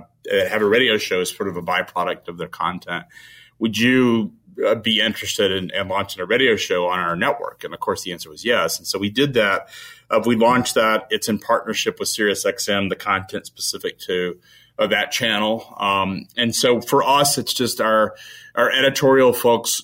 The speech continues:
sort of diving deeper into subjects of interest. Um, the show specific touches a bit more on trucking 'cause it's on the Road Dog Network. Uh, and so it is a, a more of a trucking focus and sort of broader supply chain. But we certainly talk about,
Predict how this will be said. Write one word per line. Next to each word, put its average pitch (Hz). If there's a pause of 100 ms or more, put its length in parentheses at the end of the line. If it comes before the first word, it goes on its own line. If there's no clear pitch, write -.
sort 120
of 110
diving 113
deeper 110
into 104
subjects 101
of 101
interest. 107 (380)
Um, 113
the 127
show 160
specific 143 (640)
touches 151
a 131
bit 143
more 131
on 110
trucking 110
'cause 104
it's 101
on 98
the 92
Road 98
Dog 95
Network. 92 (460)
Uh, 95
and 104
so 110
it 107
is 104
a, 107 (160)
a 107 (200)
more 127
of 123
a 110
trucking 117
focus -
and 92
sort 95
of 90
broader 95
supply 98
chain. 87
But 90
we 127
certainly -
talk -
about, 92